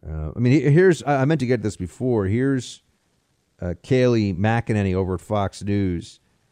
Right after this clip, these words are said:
talking about, I mean, the, the comparison that should be made all the time now, not just at the border, but on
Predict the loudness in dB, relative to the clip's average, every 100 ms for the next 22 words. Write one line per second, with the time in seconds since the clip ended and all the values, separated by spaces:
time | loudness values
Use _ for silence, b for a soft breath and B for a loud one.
0 | _ _ -4 -4 -2 0 2 2 0 0
1 | 0 -2 -6 _ -20 -14 -4 -2 0 2
2 | 4 4 4 2 0 2 2 4 2 4
3 | 2 2 0 0 0 2 0 0 -2 -6
4 | _ _ -6 -4 -2 -2 2 4 6 6
5 | 4 4 2 4 4 4 0